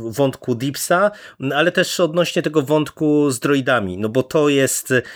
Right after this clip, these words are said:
naprawdę, no już, e, m, trochę taka mucka jak z Generatora. No, m, ja już o tym mówiłem przy jakimś tam podcaście. M, idziemy z młodym przez Wojny Klonów, to mam wrażenie, że takich akcji, e, e, wiesz, na zasadzie,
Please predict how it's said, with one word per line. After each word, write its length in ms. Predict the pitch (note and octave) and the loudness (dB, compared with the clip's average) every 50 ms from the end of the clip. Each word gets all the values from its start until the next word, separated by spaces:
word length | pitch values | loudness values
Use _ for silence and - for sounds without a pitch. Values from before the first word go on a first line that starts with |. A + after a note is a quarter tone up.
| - - - - | -20 -20 -6 -2
naprawdę, 480 | B2+ C3 - - C#3 C3+ B2 B2 C3 B2 | 0 2 2 4 2 2 2 2 0 0
no 100 | A#2+ B2 | 2 0
już, 260 | A#2+ A2+ - - - | 0 0 -2 -4 -2
e, 40 | B2 A#2+ A#2+ A2+ A2+ A#2 A#2 A2+ A2+ A2 A2 G#2+ - - | 0 0 0 2 0 0 -2 -4 -4 -6 -10 -12 -14 -12
m, 280 | A2+ A#2+ A#2+ B2 A#2+ A2+ | -10 -6 -6 -4 -4 -4
trochę 300 | - C#3+ E3 D#3 - D#3+ | -2 0 0 2 2 0
taka 260 | - - C3 - D3 C3 | 0 0 0 0 0 0
mucka 420 | B2+ C3+ C#3+ C#3 - - - C3+ | 2 2 0 0 0 0 0 0
jak 140 | B2 A2 G#2 | 0 0 -2
z 60 | G#2+ | -2
Generatora. 680 | G#2+ A#2+ A2+ A#2 A2+ A2 G#2+ - A2+ G#2 F#2 F2 E2 F2+ | 0 2 2 4 4 2 2 2 0 0 0 0 -4 -4
No, 340 | A2 A#2+ A#2 A#2 A#2+ A#2 A#2 | -2 -2 0 0 0 -2 -2
m, 340 | B2 A#2+ A#2+ A#2+ A#2 A#2 A#2+ | -4 -6 -8 -8 -10 -4 -2
ja 140 | B2+ B2 | 0 0
już 180 | B2 A#2 - - | 0 0 -2 -2
o 40 | A#2 | -2
tym 140 | - A#2+ A#2 | -2 -2 0
mówiłem 360 | A#2 A2+ G#2+ A#2+ A#2 A2 G2+ | -2 0 0 2 2 2 0
przy 160 | - - - | 0 -2 -2
jakimś 240 | G#2+ - - G#2 - | -2 -2 -4 -4 -2
tam 160 | - A2 G2+ | -2 -2 -2
podcaście. 560 | - G#2+ - - A#2 A2 - - - A#2 G#2+ - - - - - - - | -4 -6 -4 -2 -2 -2 0 0 0 0 0 0 -4 -12 -16 -18 -12 -10
M, 80 | A2+ A2+ - | -10 -8 -6
idziemy 320 | B2 A#2 C3+ C#3 C#3 C3+ A#2 | -4 -2 0 2 2 2 0
z 80 | A2+ | 0
młodym 320 | B2+ B2+ C3 B2+ C3+ C3 A2+ | 0 0 0 0 0 -2 -4
przez 200 | - - A#2+ G#2 | -4 -4 -6 -4
Wojny 300 | G#2 B2+ B2+ B2 B2 A2+ | -2 -2 0 0 0 -2
Klonów, 400 | - - C3 B2 B2+ C3 A#2 - | -2 0 0 0 0 -2 -2 -4
to 80 | - B2 | -2 -2
mam 160 | A#2+ A#2+ A2 | 0 0 0
wrażenie, 420 | A2+ B2+ C#3 C3 C3 B2 B2 A#2 | 0 -2 -2 0 -2 -2 -2 -2
że 120 | G2+ A#2+ A2 | -2 -2 -2
takich 440 | A#2+ A2 - - A#2 - - - - - | -2 -4 -4 -6 -12 -10 -10 -10 -6 -2
akcji, 580 | - B2+ - - - - - A2+ A#2 A#2 A2+ - - - - - - - | -2 -2 -2 -4 -8 -6 -2 0 0 0 0 -2 -6 -12 -20 -18 -10 -6
e, 40 | |
e, 760 | A#2 A2+ A2+ A2+ A2+ A2 A2 A2+ G2+ G#2+ A#2 A2+ A2 A2+ A2 G#2 | -2 0 0 2 0 0 -2 -4 -6 -6 -6 -6 -6 -6 -4 -2
wiesz, 300 | A#2 A#2+ A2 G2+ - A#2+ | 0 0 0 0 0 0
na 120 | A#2 A2 | 0 0
zasadzie, 680 | G#2+ A#2 A2 - - A#2+ A#2 A2 A2+ A2+ A2 A2 A2 G#2 | 0 -2 -2 0 0 -2 0 0 0 2 2 2 2 0